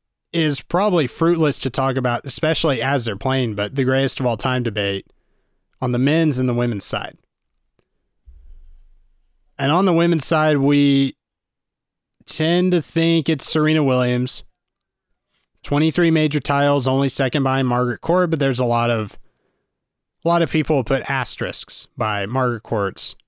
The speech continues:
some of her majors. A lot of them were in Australia in the sixties.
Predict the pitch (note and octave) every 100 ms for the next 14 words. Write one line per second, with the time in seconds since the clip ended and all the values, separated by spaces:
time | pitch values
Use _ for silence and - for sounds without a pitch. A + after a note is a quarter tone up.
0 | _ _ _ _ _ _ _ _ _ -
1 | D3 B2+ A#2+ C#3 E3 B2+ B2 A#2+ A2 A#2
2 | A#2+ A#2+ A2+ B2+ A#2+ - D3+ D#3 D3 C#3+
3 | C#3 C3+ A#2+ A#2+ A#2 - D#3 C#3 - C#3+
4 | C3 B2